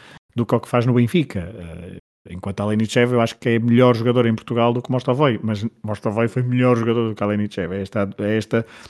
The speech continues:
é este o ponto para quem depois também não ouviu, eh, esse episódio do Flashback. Mas então dá-nos alguns nomes, porque, eh, estás aqui também a ir para as repúblicas soviéticas.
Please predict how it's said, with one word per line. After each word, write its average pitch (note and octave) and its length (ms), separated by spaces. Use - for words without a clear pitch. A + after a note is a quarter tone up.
é A2+ 80
este - 160
o G#2 60
ponto B2 240
para A2+ 120
quem G#2+ 140
depois G#2 220
também A2 180
não G#2+ 80
ouviu, G#2+ 400
eh, G#2 300
esse G2 180
episódio G#2+ 220
do G#2 80
Flashback. G2+ 420
Mas G#2+ 140
então A2+ 180
dá-nos A#2 260
alguns A#2 360
nomes, C#3+ 300
porque, C3 500
eh, A2+ 260
estás G#2+ 300
aqui G#2+ 180
também A2 500
a - 40
ir G#2+ 220
para G#2+ 360
as G#2+ 200
repúblicas G#2+ 800
soviéticas. - 720